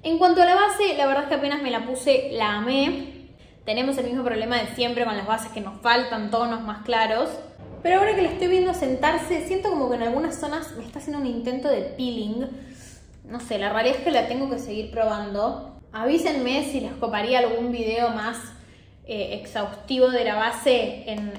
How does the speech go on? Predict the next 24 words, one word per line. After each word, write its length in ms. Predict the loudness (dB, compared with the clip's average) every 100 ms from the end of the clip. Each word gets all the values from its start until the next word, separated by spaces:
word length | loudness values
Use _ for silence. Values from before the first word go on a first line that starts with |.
| -10
en 140 | -8
Instagram. 680 | -6 -6 2 4 4 0 -4
Quizás 220 | -6 -8 -4
podemos 240 | -4 -4
hacer 200 | -6 -4
algo 200 | -2 -4
tipo 760 | -6 -8 -8 -6 -8 -10 -14 -18 -12
Reel 400 | -8 -4 -4 -4
o 120 | -4
I 100 | -4
G 200 | -6 -8
T 100 | -8
V, 520 | -4 -2 -2 -4 -14 -18 -20 -14 -6
eh, 400 | -4 -2 -4 -4
probándola 480 | -2 0 2 0 0
también 240 | -4 -6
en 100 | -6
duración 320 | -6 -6 -6
a 100 | -6
lo 60 | -4
largo 200 | -2 0
de 80 | -2
las 220 | -4 -2
horas. 340 | 0 0 -2